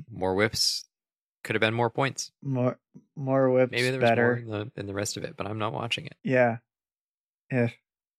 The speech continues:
Speaker 2: It wasn't good.
Speaker 1: It was honestly
Speaker 2: So,
Speaker 1: better than I
Speaker 2: I can't, I
Speaker 1: expected,
Speaker 2: can't really
Speaker 1: while
Speaker 2: blame
Speaker 1: still
Speaker 2: you.
Speaker 1: being very bad.
Speaker 2: Yeah. And, like, the an-, it,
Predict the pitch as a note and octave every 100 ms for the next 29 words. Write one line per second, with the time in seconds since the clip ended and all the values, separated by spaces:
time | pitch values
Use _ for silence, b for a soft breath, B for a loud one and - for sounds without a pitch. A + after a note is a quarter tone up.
0 | _ _ - D#3 E3+ F#3+ C#3 B2 B2 G#2+
1 | G#2 _ - G3 A#3+ A3 A3 - F#2+ G2+
2 | G2 F2+ F2 C3+ C#3+ E2+ B2 D#3 C3+ B2+
3 | A#2+ A2+ F#2+ A#2 A#2 F2+ F#2+ F2+ - -
4 | - - - B2 E3+ G#3 B3 A#3+ A#3+ A#3
5 | G#3 _ _ _ _ _ _ _ _ -
6 | E3 E3 _ F#3+ G#3+ G#3+ G#3+ G#3 - G3
7 | F#3+